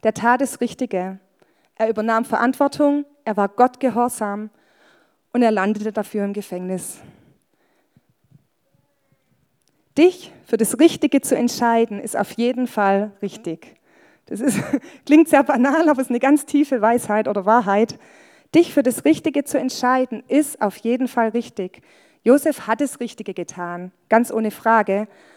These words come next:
Aber die Folgen, die können halt manchmal anders sein, als wir uns das gewünscht oder vorgestellt hätten, sodass wir nicht verstehen, was das Ganze soll, warum Gott es so zugelassen hat.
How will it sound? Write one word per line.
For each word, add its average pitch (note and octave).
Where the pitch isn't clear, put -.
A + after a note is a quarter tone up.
Aber A#3+
die A#3
Folgen, C4+
die B3
können C4
halt C4
manchmal A#3+
anders B3+
sein, A3
als -
wir G#3+
uns G#3
das -
gewünscht B3+
oder G#3
vorgestellt A3+
hätten, G#3+
sodass A#3+
wir B3+
nicht C4+
verstehen, D4
was A3
das -
Ganze F#3+
soll, C4+
warum G#3
Gott B3+
es A#3+
so B3+
zugelassen G#3+
hat. G#3